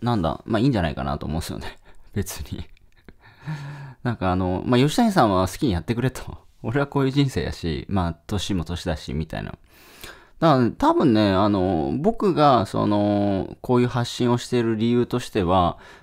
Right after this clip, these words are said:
今現行で僕の、その、なんだ、セールストークになってるんですよね。だから、「広島の久保です」みたいなね。「速稼塾の久保です」と。最近、あの、「速稼塾の久保です」って多分言わなくなったと思うんですけど、昔はも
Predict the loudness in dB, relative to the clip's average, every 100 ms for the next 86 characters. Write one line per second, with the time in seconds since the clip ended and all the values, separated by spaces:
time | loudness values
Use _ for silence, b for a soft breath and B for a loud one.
0 | B 0 2 2 2 0 0 0 0 0
1 | -2 0 -2 -4 -4 0 0 -2 -8 b
2 | b b b -4 0 4 4 2 2 0
3 | -2 -4 2 2 4 -2 0 0 2 2
4 | 2 0 -2 -6 -4 -8 -8 -12 -6 -4
5 | -2 -2 2 0 2 0 2 0 -2 0
6 | 2 0 0 -4 -4 -6 -4 -4 -4 -6
7 | -2 -2 0 -2 -2 -2 -2 -2 -4 -12
8 | -18 B B B B 0 0 2 4 4
9 | 2 0 2 0 -2 -2 -2 0 0 0
10 | -4 -4 -4 -2 0 0 0 -2 -4 -6
11 | -6 -8 -6 -4 -2 0 0 0 2 2
12 | 4 0